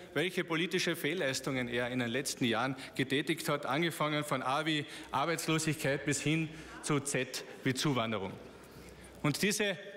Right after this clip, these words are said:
unkontrollierte und damit illegale Massenzuwanderung unter dem Deckmantel des Asyls ist es auch, hinter der sich zumindest der Bundeskanzler im letzten Jahr in seiner höchstpersönlichen Stillstandspolitik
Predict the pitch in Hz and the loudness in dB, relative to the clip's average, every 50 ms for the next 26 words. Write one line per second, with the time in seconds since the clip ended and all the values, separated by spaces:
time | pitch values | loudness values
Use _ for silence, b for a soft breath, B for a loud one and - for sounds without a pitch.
0 | - - - - - - - - - - - - - - - - 196 226 226 - | -16 -16 -18 -18 -18 -18 -20 -20 -20 -20 -20 -20 -20 -14 -2 2 2 4 4 4
1 | 220 220 - 202 196 196 220 226 220 214 208 202 202 208 208 208 196 202 214 247 | 2 2 2 2 2 2 0 0 0 0 0 2 2 2 2 0 0 0 0 0
2 | 247 240 208 202 196 196 185 165 170 208 214 - 208 180 160 - - - - 190 | 2 2 0 0 0 0 0 2 0 0 0 0 0 0 0 -2 -2 -2 0 2
3 | 175 170 165 185 196 196 180 185 190 196 196 202 196 185 175 165 170 196 175 - | 2 2 2 2 2 0 2 2 0 0 2 2 0 0 0 0 0 -2 0 0
4 | 196 180 180 180 185 185 180 175 180 175 156 - - 170 190 220 214 - - - | 2 2 2 0 0 0 0 2 2 0 0 2 2 2 2 2 0 -2 -4 -2
5 | - 196 208 196 202 - 208 190 - 175 170 190 202 - - - - - - B | 0 2 2 2 2 2 0 2 2 2 0 0 -2 -4 -8 -10 -14 -16 -18 B
6 | B B B B B B B B - 185 - 190 175 160 180 202 196 - 190 - | B B B B B B B B 0 2 2 2 2 2 0 0 0 0 0 0
7 | - 196 185 190 208 214 208 202 202 - - - - - B B B B B - | 2 2 4 4 4 4 2 2 0 -2 -6 -8 -10 -10 B B B B B -2
8 | - 170 170 185 214 214 202 - - 180 165 185 190 - - 196 180 156 151 170 | -2 2 4 4 4 4 4 2 2 0 0 0 0 0 0 2 2 2 2 2
9 | 190 - - - 175 165 165 175 190 185 - B B B B B B B B - | 0 0 0 2 2 4 4 2 0 -2 -6 B B B B B B B B 0
10 | 175 170 - 185 175 151 143 180 202 196 - 202 175 - 185 190 196 180 170 175 | 2 2 2 2 2 2 2 2 2 2 0 0 0 2 2 2 2 2 2 2
11 | 147 - - 165 - - - 202 180 185 - - 190 180 170 165 170 185 185 - | 2 2 0 0 2 2 2 2 2 0 0 2 2 2 2 2 2 0 -2 -2
12 | - - | -6 -12